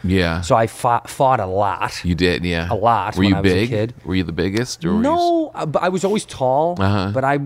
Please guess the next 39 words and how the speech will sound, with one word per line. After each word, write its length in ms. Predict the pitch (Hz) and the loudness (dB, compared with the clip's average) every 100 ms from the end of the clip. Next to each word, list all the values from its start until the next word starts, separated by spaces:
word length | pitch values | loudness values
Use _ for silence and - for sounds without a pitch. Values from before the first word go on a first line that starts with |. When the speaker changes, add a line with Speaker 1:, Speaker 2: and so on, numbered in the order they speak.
| 139 | -4
Speaker 2:
I 140 | 135 | -4
f-, 180 | 156 - | -4 -2
would 160 | 139 113 | -4 -4
fight 340 | - 123 123 - - | -2 -2 -2 -8 -6
anybody. 600 | 135 139 117 95 82 - | 0 2 2 0 -6 -4
Speaker 1:
Right. 380 | 82 87 92 98 | -2 2 2 2
Speaker 2:
I 180 | 127 135 | 0 2
didn't 260 | 151 147 147 | 2 2 0
care 480 | - 131 123 120 117 | -2 -2 0 -2 -4
at 120 | 110 | -8
all. 280 | 104 101 101 | -2 0 0
Speaker 1:
Yeah. 320 | 82 82 80 78 - - | 0 0 0 -4 -12 -12
Speaker 2:
So 480 | - 151 127 127 - - | -2 2 2 0 -4 -2
I 100 | 143 | 0
got 180 | 147 - | 0 0
kicked 260 | 190 - | -2 2
out 80 | 170 | 2
of 100 | 139 | 2
a 60 | 110 | -2
preschool 800 | - 165 185 - 113 95 98 | -2 0 0 -4 -6 -4 -4
for, 200 | - 104 98 - | -4 -6 -6 -10
for, 220 | - 107 98 - - | -8 -6 -6 -10 -8
for 160 | - | -4
punching 460 | 101 - 120 107 101 | -4 0 0 0 -2
a 60 | 95 | -4
kid, 320 | - 87 95 - | -2 -2 -2 -4
Speaker 1:
<laughs> 100 | - | -2
Right. 340 | 113 87 95 | 0 2 0
Speaker 2:
which 220 | 117 - | -2 -4
is 160 | 107 95 | -6 -4
not 220 | 113 101 | -2 0
a 40 | |
good 160 | 101 98 | 0 -2
look, 360 | 92 85 - - | -2 -6 -8 -6
not 160 | 123 120 | 0 2
a 20 | |
good 160 | 113 104 | 2 -2
start. 480 | - 98 110 - | -2 0 -2 -4
Speaker 1:
<laughs> 40 | - | -12